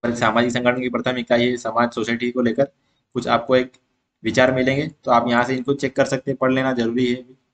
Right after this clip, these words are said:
संवाद से समाधान क्या है, यह है कि एक जनप्रतिनिधि किस प्रकार से हमको संवाद करना चाहिए, समाधान करना चाहिए, उसके ऊपर भी है कि मुख्यमंत्री ने इसे गंभीरता से सुना और जो कुछ बातें हैं इसमें, एक जिसकी तैयारी आप कर रहे हैं यूपीपीएससी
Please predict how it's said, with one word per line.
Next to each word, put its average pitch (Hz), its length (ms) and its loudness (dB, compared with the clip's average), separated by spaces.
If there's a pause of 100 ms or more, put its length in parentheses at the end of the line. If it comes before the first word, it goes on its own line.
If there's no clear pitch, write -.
(500)
संवाद 117 280 2
से 127 60 -4
समाधान 123 420 0
क्या 127 160 0
है, 127 180 0 (760)
यह 117 120 2
है 127 80 2
कि 127 100 -2
एक 131 280 0 (260)
जनप्रतिनिधि 123 720 0
किस 127 180 -4
प्रकार 123 300 2
से 131 80 -2
हमको 127 320 -2
संवाद 117 380 0
करना 127 200 -2
चाहिए, 131 220 0
समाधान 117 380 -2
करना 123 280 -4
चाहिए, 127 320 -4 (420)
उसके 117 180 -2
ऊपर 127 260 2
भी 131 80 2
है 139 80 4
कि 135 60 -2
मुख्यमंत्री 123 440 -4
ने 131 60 -2
इसे 127 120 -4
गंभीरता 117 380 0
से 120 60 -8
सुना 117 340 -4
और 117 160 2
जो 120 160 -2
कुछ 120 180 -6
बातें 107 220 -2
हैं 123 80 -6
इसमें, 139 240 -12 (640)
एक 123 200 -6 (480)
जिसकी 120 200 0
तैयारी 127 300 6
आप 131 140 4
कर 123 180 0
रहे 123 120 0
हैं 123 80 -2
यूपीपीएससी 120 800 -2